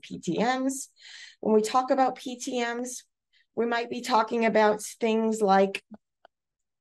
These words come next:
when we talk about P T Ms, we might be talking about things like phosphorylation. So that's the addition of those phosphate groups,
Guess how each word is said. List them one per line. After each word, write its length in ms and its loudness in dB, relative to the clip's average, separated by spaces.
when 140 -4
we 40 -2
talk 160 0
about 220 2
P 140 -10
T 120 -6
Ms, 280 -2
we 60 2
might 200 0
be 80 -2
talking 320 -2
about 280 0
things 260 -2
like 220 -2
phosphorylation. 1300 -4
So 140 -14
that's 220 -2
the 180 4
addition 360 2
of 80 2
those 200 4
phosphate 480 2
groups, 480 -4